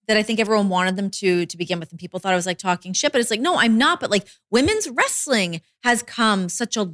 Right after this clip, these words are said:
long way in, like, when I think of, like, the eight years I was with W W E from when I started to when I left, it's like, what a difference that has happened in that. So, like, of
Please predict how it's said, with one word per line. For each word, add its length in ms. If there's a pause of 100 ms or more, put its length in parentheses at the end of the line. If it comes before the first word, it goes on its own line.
long 560
way 420
in, 200
like, 180 (340)
when 80
I 80
think 220
of, 60
like, 160
the 180
eight 180
years 260
I 60
was 120
with 120
W 260
W 300
E 80
from 180
when 120
I 80
started 540 (260)
to 100
when 160
I 120
left, 380
it's 140
like, 120
what 360
a 160 (260)
difference 760 (140)
that 140
has 140
happened 320
in 80
that. 160
So, 100
like, 120
of 100